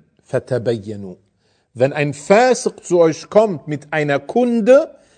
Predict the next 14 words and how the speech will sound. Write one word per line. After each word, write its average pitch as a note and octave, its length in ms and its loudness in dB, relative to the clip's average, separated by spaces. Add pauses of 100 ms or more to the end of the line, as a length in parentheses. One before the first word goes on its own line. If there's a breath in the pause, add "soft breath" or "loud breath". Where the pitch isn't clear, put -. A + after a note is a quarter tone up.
(100)
mit C#3 220 -8
einer E3+ 240 4
Nachricht, A3 680 0 (400)
dann C#3+ 300 2
vergewissert C#3+ 1000 -4
euch. B2 560 -4 (880)
أن B2+ 140 -10
تصيبوا C3+ 420 -2
قوما D3 280 0
بجهالة D3 760 -4
فتصبحوا C3 640 -6
على C3 240 -2
ما A#2+ 120 -8
فعلتم C#3 560 -4